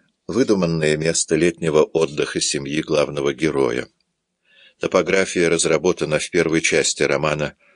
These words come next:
по направлению к Свану. Сторона Мезеглиза и сторона германтов — два направления детских и юношеских прогулок героя.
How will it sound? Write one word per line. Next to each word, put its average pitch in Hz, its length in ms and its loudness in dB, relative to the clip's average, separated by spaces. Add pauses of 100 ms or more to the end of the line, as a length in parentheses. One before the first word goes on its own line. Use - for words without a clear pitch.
(200)
по 73 100 -4
направлению 71 600 -2
к - 80 -10
Свану. 65 560 -4 (1120)
Сторона 90 760 2 (420)
Мезеглиза 82 1200 -2 (480)
и 67 120 -8
сторона 76 520 0
германтов — 82 800 -2 (600)
два 107 180 2
направления 90 640 0
детских 85 600 -2
и 80 60 2
юношеских 90 760 -2
прогулок 82 540 0
героя. 69 560 -2